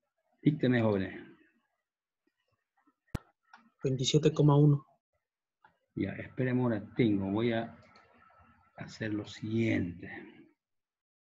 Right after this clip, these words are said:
Speaker 1: Con esto ya vamos a concluir. Esto era la, la temperatura tres, digamos. O la T S le voy a poner al final, es lo mismo.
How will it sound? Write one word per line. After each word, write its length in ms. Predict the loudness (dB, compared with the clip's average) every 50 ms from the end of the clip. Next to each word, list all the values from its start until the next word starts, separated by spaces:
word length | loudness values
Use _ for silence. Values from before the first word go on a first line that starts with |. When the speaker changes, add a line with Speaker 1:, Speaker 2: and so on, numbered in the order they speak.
| _ _ _ _ _ _ _ _ _ _ _ _ _ _ _ _ _ _ _ _ _ _ _ _ _ _ _ _ _
Speaker 1:
Con 200 | -6 -4 -4 -2
esto 200 | -2 -2 -2 -2
ya 100 | 0 0
vamos 340 | 2 2 2 0 0 -2 -4
a 40 | -2
concluir. 500 | -4 -2 0 2 4 4 4 4 2 0 -6 -12 -16 -18 -18 -18 -20 -20 -20 -20 -20 -20 -20 -18 -20 -20 -20 -20 -20 -20 -20 -20 -20 -20 -20 -20 -8 2
Esto 280 | 4 4 6 8 10 10
era 180 | 12 12 12 10
la, 280 | 10 8 6 4 0 -6 -12 -16 -12 0 2
la 180 | 4 4 4
temperatura 960 | 4 4 4 4 4 2 2 0 4 6 8 10 10 10 8 6 6 2 -2 -8 -12 -14 -12 -10 -8 -8 -8 -10 -14 -18 -6 0
tres, 280 | 4 6 8 8 10 10
digamos. 560 | 10 10 10 8 8 8 8 8 8 8 6 6 2 -6 -12 -18 -20 -20 _ -20 _ _ _ _ _ _ _ _ _ _ _ _
O 80 | 4 6
la 160 | 8 8 8
T 140 | 10 10 10
S 160 | 10 10 10
le 60 | 10
voy 80 | 10 10
a 60 | 8
poner 160 | 8 6 6
al 40 | 8
final, 180 | 8 6 8 8
es 60 | 8
lo 80 | 8 8
mismo. 420 | 8 10 10 8 8 6 4 0